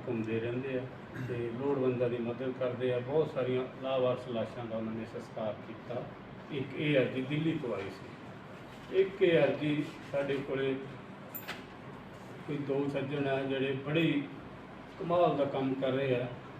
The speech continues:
ਐਨ ਆਰ ਆਈ ਵਰਿੰਦਰ ਸਿੰਘ ਪਰਿਹਾਰ,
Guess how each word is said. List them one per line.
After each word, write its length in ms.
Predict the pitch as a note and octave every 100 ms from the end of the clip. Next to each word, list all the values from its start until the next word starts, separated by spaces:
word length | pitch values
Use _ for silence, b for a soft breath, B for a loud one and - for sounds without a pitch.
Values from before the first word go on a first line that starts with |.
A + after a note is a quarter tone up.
| - - - C#3+
ਐਨ 220 | C#3+ C#3+
ਆਰ 140 | C#3
ਆਈ 200 | C3+ C3+ C3+ - - - -
ਵਰਿੰਦਰ 520 | B2+ B2+ B2+ C3 D3 C#3+ C#3+
ਸਿੰਘ 140 | C#3+ C#3
ਪਰਿਹਾਰ, 560 | C3+ B2 B2 - F3